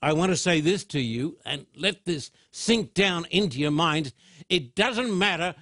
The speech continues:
what you and I think about what is truth. That doesn't matter, because you and I can be wrong.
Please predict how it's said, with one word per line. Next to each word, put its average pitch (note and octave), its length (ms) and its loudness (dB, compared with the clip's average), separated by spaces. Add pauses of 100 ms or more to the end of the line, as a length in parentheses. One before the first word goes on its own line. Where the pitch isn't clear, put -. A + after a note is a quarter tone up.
(120)
what F3 240 -2
you A3 240 2
and F#3 100 0
I G3 220 2
think A3 340 -2
about F#3 420 0 (120)
what F3+ 200 0
is F3+ 200 -2
truth. C4+ 500 -2 (260)
That A3 180 0
doesn't F3+ 360 0
matter, A#3+ 440 -2 (720)
because G#3 340 0
you B3 100 0
and B3+ 100 0
I B3+ 140 2
can B3 180 -2
be B3 120 0
wrong. A#3+ 580 -2